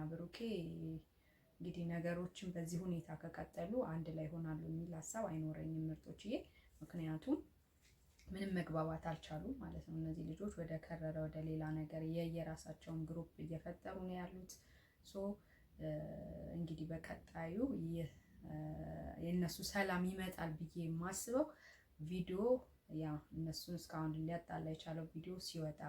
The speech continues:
ብቻ ነው። እ፣ በግልጽ ወጥቶ፣ አ፣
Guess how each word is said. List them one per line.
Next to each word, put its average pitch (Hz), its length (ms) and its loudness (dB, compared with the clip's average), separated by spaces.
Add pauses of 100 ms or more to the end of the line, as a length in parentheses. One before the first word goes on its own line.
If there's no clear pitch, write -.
ብቻ - 260 -12 (160)
ነው። 151 160 0 (680)
እ፣ 151 100 -8 (200)
በግልጽ 160 440 -2 (540)
ወጥቶ፣ - 260 -2 (720)
አ፣ 156 100 0